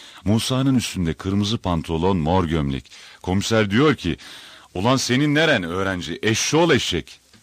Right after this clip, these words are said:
Buna sopayı basıyorlar. Biz de patlatıyoruz sloganı. Tekme tokat saldırıyorlar.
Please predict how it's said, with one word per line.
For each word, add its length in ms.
Buna 220
sopayı 600
basıyorlar. 680
Biz 200
de 60
patlatıyoruz 680
sloganı. 500
Tekme 340
tokat 360
saldırıyorlar. 840